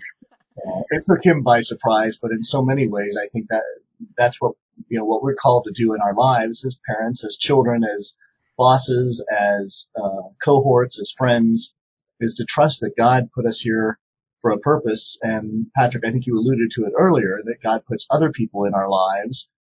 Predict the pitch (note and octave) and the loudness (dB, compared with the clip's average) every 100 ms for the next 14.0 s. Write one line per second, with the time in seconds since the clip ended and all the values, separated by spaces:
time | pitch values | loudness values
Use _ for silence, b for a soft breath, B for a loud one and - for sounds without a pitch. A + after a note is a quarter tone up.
0 | _ _ G2+ G2+ G2 G2+ D3+ D#3+ E3+ B2+ | _ _ -2 0 0 -2 0 0 2 0
1 | B2 B2 A2+ A2 - G#2 G2 G2 G#2 C3+ | 0 -2 -4 -6 -6 -4 -2 -2 -4 -4
2 | - B2+ A2+ A2 B2 - _ _ _ _ | 0 2 4 2 -4 -6 _ _ _ _
3 | _ _ C#3+ A#2+ G#2 G#2 G#2+ A2+ A#2 G#2+ | _ _ 0 0 0 -4 -2 0 0 0
4 | G2 A2 G2+ A#2 G#2 G2+ C#3+ E3 A#2 G2+ | -4 -8 -2 -2 0 -4 0 2 2 -2
5 | G#2+ - G#2+ G#2 G#2+ G#2+ - - A#2+ A#2 | -6 -8 -8 -6 -4 -6 -8 -2 0 0
6 | A2+ G#2 - G#2+ G#2 G2+ _ _ - B2 | -2 -6 -4 -2 -2 -6 _ _ -6 0
7 | B2+ A2 A2 G#2+ G2+ G#2+ G#2 G2+ A2+ G#2 | 0 0 -4 -4 -6 -8 -8 -10 -8 -8
8 | - - B2 G#2 - - B2 C3+ - C#3+ | -10 -8 -6 -6 -10 -6 0 0 2 2
9 | D3 G2 F2+ F#2 - - _ _ _ _ | 4 2 -4 -6 -8 -12 _ _ _ _
10 | - - - A2+ G#2+ G#2+ G#2 A2+ C3 B2 | -16 -12 -2 -2 0 -4 -4 0 2 2
11 | B2 A2 G#2 _ A#2+ A#2+ D#3 - A#2 G#2 | 0 -2 -6 _ -2 0 0 0 0 0
12 | G2+ G2+ A#2+ A2 - - G#2 A2 G#2 G#2 | -2 -4 -4 -4 -4 -8 -6 -4 -2 -2
13 | G2+ - G#2 G#2 A2 G#2+ G#2 G2+ - - | -6 -10 -10 -6 -4 -4 -2 -2 -4 -10